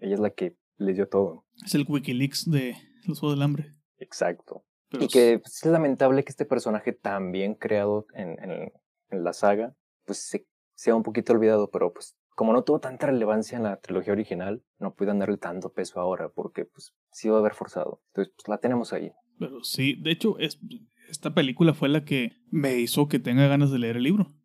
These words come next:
Speaker 1: Y
Speaker 2: No
Speaker 1: sí es muy
Speaker 2: garantizo
Speaker 1: bueno.
Speaker 2: el resto, pero por lo menos este sí.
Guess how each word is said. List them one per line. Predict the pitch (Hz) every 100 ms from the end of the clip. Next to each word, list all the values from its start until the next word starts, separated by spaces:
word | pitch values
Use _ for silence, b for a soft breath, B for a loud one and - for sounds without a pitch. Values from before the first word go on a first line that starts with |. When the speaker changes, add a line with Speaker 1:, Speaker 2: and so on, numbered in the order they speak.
| _ _
Speaker 1:
Y | -
Speaker 2:
No | 160
Speaker 1:
sí |
es |
muy | 214
Speaker 2:
garantizo | 185 196 185
Speaker 1:
bueno. | 202
Speaker 2:
el | 170
resto, | 202 208 202 165
pero | 127 110
por | 123
lo | 120
menos | 139 160 147
este | 147 143
sí. | - 117